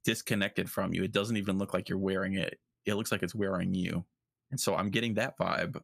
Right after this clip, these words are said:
but, uh, to the positive side, I'm glad that Danny chose to do the signature, uh, Danny, like, um, white face, uh,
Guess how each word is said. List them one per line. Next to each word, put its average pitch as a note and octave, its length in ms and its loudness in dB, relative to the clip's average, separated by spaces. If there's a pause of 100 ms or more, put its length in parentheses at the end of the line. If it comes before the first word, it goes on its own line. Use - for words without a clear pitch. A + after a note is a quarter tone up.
(120)
but, G2+ 280 0 (800)
uh, F#2 260 2
to - 120 -8
the - 80 2
positive A#2+ 480 0
side, F2+ 280 0 (100)
I'm A2 200 2
glad F#2+ 300 0
that F#2 120 -2
Danny F#2+ 260 0
chose F#2+ 280 0
to - 100 -4
do F#2 260 0
the F2 340 0
signature, F#2+ 920 -2
uh, F2+ 220 0 (100)
Danny, F#2 380 0
like, F2 280 -2 (160)
um, F#2+ 300 -4 (120)
white F#2 240 -2
face, - 640 -4
uh, F2 320 -2